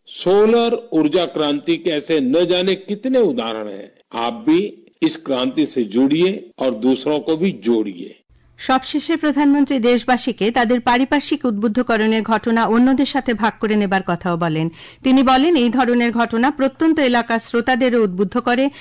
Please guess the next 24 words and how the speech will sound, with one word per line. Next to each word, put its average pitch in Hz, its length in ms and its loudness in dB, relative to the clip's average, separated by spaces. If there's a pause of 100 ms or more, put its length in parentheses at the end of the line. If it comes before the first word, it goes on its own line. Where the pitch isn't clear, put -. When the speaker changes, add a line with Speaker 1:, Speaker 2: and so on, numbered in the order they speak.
(160)
Speaker 2:
যারা 208 280 2 (100)
মন 226 220 0
কি 226 140 -4
বাত 175 240 -2
শোনেন। 151 360 -4 (640)
রাজ্যপাল 285 580 2
ইন্দ্রসেনা 285 600 2
রেড্ডি 262 280 2
নাল্লু 262 340 4
আজ 226 240 0
লোকভবনে 247 720 2
মন 262 200 4
কি 240 140 -2
বাতের 233 300 0
একশো 220 260 -2
বত্রিশতম 247 640 0
পর্ব 196 300 -2
শোনেন। 233 340 0 (340)
মুখ্যমন্ত্রী 311 520 4
অধ্যাপক 254 440 2 (100)
ডাক্তার 226 360 0
মানিক 240 340 2
সাহা 277 280 2
বরজলায় 240 540 2